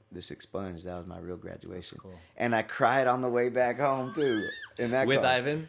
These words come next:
Speaker 1: With Ivan.
Speaker 2: <laughs>
Speaker 1: I'm gonna ask him about that. I
Speaker 2: That's
Speaker 1: don't know if,
Speaker 2: good.
Speaker 1: I've never talked to him about if he remembers me, like, sobbing a little
Speaker 2: That's
Speaker 1: bit.
Speaker 2: great.
Speaker 1: But that's not, that's not the crying in the car incident I'm talking about. I've, this is strange. I've never connected these dots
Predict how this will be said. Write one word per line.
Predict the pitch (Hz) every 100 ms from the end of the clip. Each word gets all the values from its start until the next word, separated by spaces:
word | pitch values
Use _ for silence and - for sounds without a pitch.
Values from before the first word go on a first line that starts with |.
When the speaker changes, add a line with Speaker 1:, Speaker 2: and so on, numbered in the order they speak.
| - -
Speaker 1:
With | 113 160
Ivan. | 131 139 117 101
Speaker 2:
<laughs> | 110
Speaker 1:
I'm | 110 233
gonna | 247
ask | 247 -
him | 170
about | 139 131 113
that. | 101
I |
Speaker 2:
That's | 131
Speaker 1:
don't | 180
know | 190
if, |
Speaker 2:
good. | 110
Speaker 1:
I've | - 127
never | 151 160
talked | 160 185 170
to |
him | 143
about | 113 107 110 -
if | 110
he | 120
remembers | 110 117 113 104
me, | 110 113 107
like, | 87
sobbing | - 107 123 107 98
a |
little | 90 90
Speaker 2:
That's | 87
Speaker 1:
bit. | 85
Speaker 2:
great. | 90 85 - _
Speaker 1:
But | -
that's | 107 113
not, | 117 104 -
that's | 110
not | 113 -
the | - -
crying | - 107 101
in | 90
the |
car | - 107
incident | 92 95 90
I'm | 87
talking | 87 87 82
about. | 80 87 - - -
I've, | 127 -
this | 123 -
is | 113
strange. | - 131 107
I've | 98 127
never | 117 139 127
connected | - 107 120 120 95
these | 95 90
dots | 104 117 -